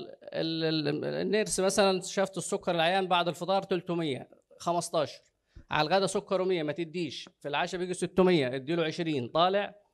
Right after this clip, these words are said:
نازل. فلكتويشن ده اللي هو الرياكتيف مش محبب،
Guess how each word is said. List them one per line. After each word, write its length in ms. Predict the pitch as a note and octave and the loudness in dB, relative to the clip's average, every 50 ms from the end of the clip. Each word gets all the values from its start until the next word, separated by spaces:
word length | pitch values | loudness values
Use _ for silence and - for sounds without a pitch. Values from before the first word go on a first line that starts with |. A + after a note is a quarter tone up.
| _ _ _ _ | _ _ _ _
نازل. 320 | - D#3 D#3 D3 C3+ D3+ - | 2 4 4 4 4 0 0
فلكتويشن 720 | - F#3+ F#3+ F#3+ F#3+ - - G3 G#3+ A3+ - A3 G3+ G3+ G3+ | 2 4 6 6 6 8 8 8 8 10 8 6 6 8 8
ده 100 | A3 A3+ | 8 8
اللي 120 | G#3+ F#3+ | 10 10
هو 100 | F3 F#3+ | 10 10
الرياكتيف 640 | F3+ F3 F#3 G3+ A#3 A#3 - - A#3+ A3+ F#3+ - - _ _ - - _ _ - | 10 10 8 8 8 6 4 4 2 2 2 -2 -12 _ _ -20 -20 _ _ 0
مش 180 | F3 E3+ - | 2 2 2
محبب، 500 | F#3 E3+ - F3+ D3+ B2+ A#2+ B2 B2 B2 | 2 4 6 4 4 4 2 -4 -6 -6